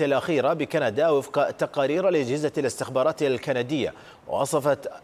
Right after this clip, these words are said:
المزاعم بأنها مجرد افتراء. السلطات الصينية أشارت إلى أن بكين كررت مرارا بأنها لم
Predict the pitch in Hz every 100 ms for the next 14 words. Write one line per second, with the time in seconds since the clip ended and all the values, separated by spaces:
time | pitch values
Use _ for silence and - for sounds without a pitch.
0 | - 143 160 165 131 131 80 101 110 139
1 | 160 147 131 117 104 143 156 139 131 117
2 | - 127 87 - - - - - 117 139
3 | 135 175 165 - 156 143 165 170 165 135
4 | 120 135 131 156 135 131 - 147 175 190
5 | - - - 170 156 131 123 151 147 120
6 | 113 117 127 151 143 135 117 117 151 185